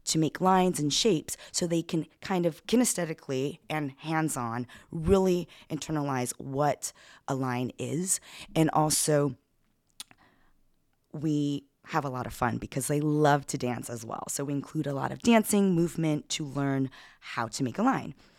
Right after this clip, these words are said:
Then Simone teaches them how to draw the lines, Simone and I, Simone the Snake and I. And we draw different types of lines using wavy lines, straight lines, diagonal lines.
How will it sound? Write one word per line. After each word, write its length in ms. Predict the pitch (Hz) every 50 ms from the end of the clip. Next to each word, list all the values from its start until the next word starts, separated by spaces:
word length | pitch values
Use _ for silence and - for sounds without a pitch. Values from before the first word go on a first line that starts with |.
| - - - - - - - -
Then 540 | - 139 143 170 160 156 156 156 156 156 - - _ _ _ _ _ _ _ _ _ _ _ _ _ _ _ _ _ _ _ - - - -
Simone 720 | - - - 170 160 180 196 165 139 135 143 147 160 156 - _ _ _ _ _ _ _ _ -
teaches 380 | - - 156 - - 147 -
them 180 | - 127 120 123
how 180 | - - 127
to 80 | 139 147
draw 240 | 139 131 147 123 -
the 100 | - - - -
lines, 180 | - 110 - - -
Simone 340 | - - 156 143 131 127 123
and 120 | 110 - -
I, 120 | - 143
Simone 280 | - - - 127 123 120
the 80 | 127 127
Snake 240 | - - - -
and 100 | - -
I. 160 | - - - - - - - - - - - - _ - 139
And 600 | 135 135 135 135 135 135 135 135 135 - - - _ - - _ _ _ - 135
we 140 | 143 139 135
draw 500 | 131 - - 147 139 135 135 131 131 135 - - -
different 300 | 143 127 - 139 110 -
types 340 | - - 120 - - - 135
of 100 | 120 151
lines 640 | 175 196 202 202 196 196 202 196 202 190 - -
using 480 | - 151 147 143 131 - - - - -
wavy 300 | - 202 240 262 233 240
lines, 640 | 233 220 214 208 208 202 202 202 196 196 196 185 -
straight 380 | - - - 233 233 - - -
lines, 640 | 190 185 180 175 175 175 170 170 165 165 160 - -
diagonal 520 | - 139 143 - 180 190 190 180 180 175
lines. 400 | 170 160 160 156 156 156 156 -